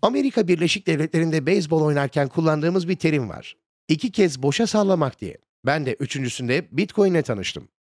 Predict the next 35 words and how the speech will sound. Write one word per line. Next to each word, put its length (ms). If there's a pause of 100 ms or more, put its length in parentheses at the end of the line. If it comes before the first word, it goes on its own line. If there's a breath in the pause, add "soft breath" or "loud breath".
(200)
İlki 440
iki 220
bin 80
on 180
dördün 360
Ocak 300
ayında 300
bir 80
konferansta 800
biri 240
bana 320
Bitcoin 440
göndermişti. 640 (600)
Mobil 320
bir 80
cüzdan 320
aracılığıyla. 580 (340)
O 100
zaman 460
blockchain 600
nokta 320
com 240
cüzdanıydı. 560 (440)
Aslında 420
blockchain 500
nokta 260
info'ydu. 540 (500)
Çok 160
fazla 280
ilgi 220
göstermedim. 680 (180)
White 260
paper'ı 360
da 100
okumadım. 420